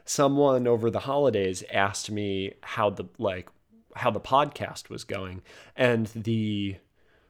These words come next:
the tone and the phrasing and the way that they were asking about it, it was clear that they were very interested in our, like, listenership and whether it was growing and whether or not we were, like, on our way to getting sponsors.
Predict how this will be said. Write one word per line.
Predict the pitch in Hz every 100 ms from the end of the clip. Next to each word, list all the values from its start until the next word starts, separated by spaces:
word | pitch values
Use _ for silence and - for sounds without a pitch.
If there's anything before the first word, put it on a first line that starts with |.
| _ _ -
the | 117 117
tone | - 156 156 160
and | 147 113
the |
phrasing | - - 120 120 117 123 123 113
and | 101
the |
way | 101 101
that | 107 -
they | 98
were | 98 95 -
asking | 95 90 - 117
about | 110 120 123
it, | 120
it | 104
was | 101
clear | - - 117 117 117
that | 110 110 92 _ _ _ _ _ -
they | 110 104 107 127 131 135
were | 120 113 113 107 104 104 -
very | 107 107 117 120 113
interested | 104 110 - 104 98
in | 98 95 120
our, | 104 92 92 92
like, | - 95
listenership | - 101 95 - 92 - - - _ _ -
and | 101
whether | 98 95 92
it | -
was | 90
growing | 90 113 120 123 117 117 -
and | 113 101
whether | 98 98
or | 90
not | 92 -
we | 98
were, | 101 92 90 - _ _ _ _ _
like, | 113 98
on | 95 101 92
our | 90
way | 92 90
to | 87 98
getting | 95 90 87 87 90
sponsors. | - - 98 87 - - -